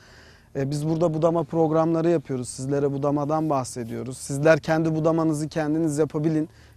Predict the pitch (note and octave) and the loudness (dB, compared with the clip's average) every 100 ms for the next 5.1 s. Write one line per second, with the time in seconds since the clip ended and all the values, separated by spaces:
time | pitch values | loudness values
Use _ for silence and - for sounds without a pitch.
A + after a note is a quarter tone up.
0 | - D#3 D#3 D#3+ D#3+ D#3 F3+ E3 - C#3+ | -4 0 2 2 0 4 4 4 0 -10
1 | - - - - - C#3 C#3 C3+ C3+ C3 | -10 -20 -20 -20 -12 -6 -4 -4 -4 -6
2 | B2+ B2+ B2 B2 - D#3+ C#3 E3 D#3+ D#3+ | -6 -8 -10 -4 2 2 2 -2 2 4
3 | E3 D3+ D3+ D#3+ D#3 - E3 E3 D3 D3 | 4 2 2 2 2 0 0 0 -2 -2
4 | D#3 D3+ D#3 D3+ - E3 F3 E3+ F#3+ F3+ | -2 -2 -2 -2 -4 -4 -2 0 0 0